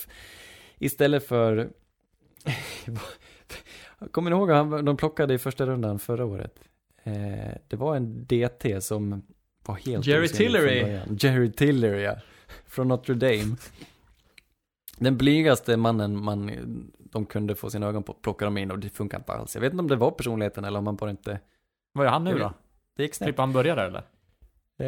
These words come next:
Speaker 1: Eh, vi får väl se. Jag tror inte han fick så mycket speltid. Han var kass. Alltså, han var urkass på plan. Och
Speaker 3: Aha.
Speaker 1: Linval Joseph är väl en uppgradering därifrån. Om han nu spe-, tar samma roll. Jag vet inte riktigt. Jag har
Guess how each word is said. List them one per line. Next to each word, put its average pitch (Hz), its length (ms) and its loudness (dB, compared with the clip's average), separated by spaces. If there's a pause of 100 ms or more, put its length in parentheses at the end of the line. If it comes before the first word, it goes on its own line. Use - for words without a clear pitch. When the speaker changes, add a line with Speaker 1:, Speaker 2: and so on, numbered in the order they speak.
(160)
Speaker 1:
Eh, 135 60 -2
vi 143 100 -2
får 190 140 -10
väl 175 240 -4
se. - 120 -6
Jag 156 220 -4
tror 175 100 -6
inte 180 120 -4
han 175 60 -2
fick 185 140 -4
så - 80 -6
mycket 170 200 -6
speltid. 147 360 -2
Han 135 100 -2
var 143 80 -2
kass. - 420 -4
Alltså, 139 160 -4
han 160 100 2
var 147 280 2 (100)
urkass - 600 -2
på - 120 -8
plan. 95 320 -6 (260)
Och 123 240 -8
Speaker 3:
Aha. 135 80 -4
Speaker 1:
Linval 123 260 0
Joseph 123 360 -2
är 107 60 0
väl 107 80 -4
en 110 60 -2
uppgradering 107 420 -4
därifrån. 110 460 -6 (340)
Om 107 200 -2
han 101 160 -2
nu 95 220 -2
spe-, - 560 -12
tar 104 160 -4
samma 104 240 -2
roll. 107 200 0
Jag 104 80 0
vet 113 160 0
inte 107 120 0
riktigt. - 420 -6
Jag 127 140 -2
har 120 280 -2